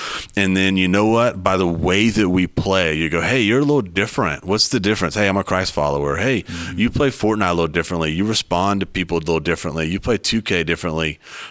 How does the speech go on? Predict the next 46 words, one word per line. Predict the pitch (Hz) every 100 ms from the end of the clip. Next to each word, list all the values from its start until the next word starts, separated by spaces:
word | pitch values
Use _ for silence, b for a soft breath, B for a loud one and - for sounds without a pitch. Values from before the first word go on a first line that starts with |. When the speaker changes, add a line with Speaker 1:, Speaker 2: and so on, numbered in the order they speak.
| -
Speaker 1:
You | 107
know, | 123
maybe | 135 131
once | 101 104 -
a | 92
week | 90 101
we | 85
do | 85 92
a | 92
little | 92 85
devotional | 82 82 92 - 90
online | 85 82 82 87 87
or | 80
something | - 90 92
like | 90 85 -
that, | 82 85
or |
we | 78
post | - 98 -
something | 98 87
on | 85
TikTok | - 92 - 87 87 85
about | 85
a |
Bible | 78 80 82 85
verse | 82 85 85 82
or | 80
something. | - 87 82 82 80
But, | 80 78 B B B B B B
you | 107
know, | 92
I |
want | 98 113 131
those | 98 101 104
to | 92
kind | - 92
of | 85
be | 82
small | 80 - 90 90 95 92 85 - _
portions | - 95 95 90 80 82
of | 80
what | 85
we | 82
do, | 80 87 90 87
but | 80 82
more, | 87 95 101 92